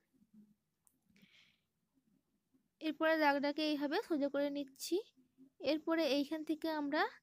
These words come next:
আমাদের লম্বাটা নিয়ে নেব, মানে আমার টোটাল লেন্থটা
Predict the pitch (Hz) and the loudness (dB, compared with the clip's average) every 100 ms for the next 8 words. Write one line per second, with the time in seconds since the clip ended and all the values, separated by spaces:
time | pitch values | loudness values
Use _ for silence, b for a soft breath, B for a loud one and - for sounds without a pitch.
0 | _ _ - 214 254 294 320 277 254 262 | _ _ -20 -10 -4 -2 0 0 2 0
1 | 277 285 285 277 277 302 494 _ 269 269 | 0 -2 -4 -4 -4 -6 -8 _ -16 -10
2 | 277 285 285 294 269 254 254 262 | -8 -4 -2 0 2 2 0 0